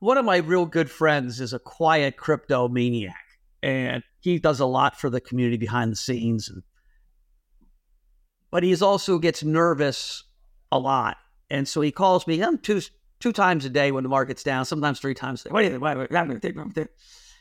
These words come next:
And he owns a lot of crypto. Uh, the day Larry Fink went on T V and gave the bullish, bullish Bitcoin story, I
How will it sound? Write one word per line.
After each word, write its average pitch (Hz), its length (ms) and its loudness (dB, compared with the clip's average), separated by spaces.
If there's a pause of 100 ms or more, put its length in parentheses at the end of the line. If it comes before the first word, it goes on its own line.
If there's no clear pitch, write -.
And 190 80 0
he 240 40 6
owns 262 140 2
a 147 40 -6
lot 131 200 0
of - 80 -10
crypto. - 320 -12 (540)
Uh, 151 300 4 (640)
the 165 120 -4
day 208 520 0 (300)
Larry 160 400 2
Fink 131 380 -2 (140)
went 139 160 0
on 127 160 0
T 127 240 -2
V 110 400 -4 (380)
and 123 420 0 (680)
gave 131 300 2
the 117 80 0
bullish, 117 500 2
bullish 123 380 -2
Bitcoin 113 420 -4
story, 104 380 -12 (960)
I 147 600 2